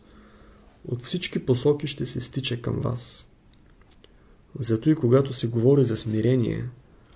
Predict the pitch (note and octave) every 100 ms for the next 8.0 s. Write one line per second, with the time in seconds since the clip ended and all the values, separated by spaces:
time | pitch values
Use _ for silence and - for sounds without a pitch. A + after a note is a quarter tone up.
0 | - _ - - D#3 D#3+ B2 A2+ A2 C#3
1 | D#3+ D3 C#3+ A#2+ A2+ - - B2+ B2+ -
2 | A#2 - C3+ C#3 C3+ - - C3 B2 A#2
3 | A2+ - D3+ C#3+ C#3 - - - - -
4 | B2+ G#2 C3 C#3 B2 A2 B2+ B2+ B2+ C3
5 | C3 A#2 A2+ - - - - - - -
6 | - - - - - - - - - D#3
7 | E3+ D#3 D#3 D3+ B2+ - C#3+ C#3 C#3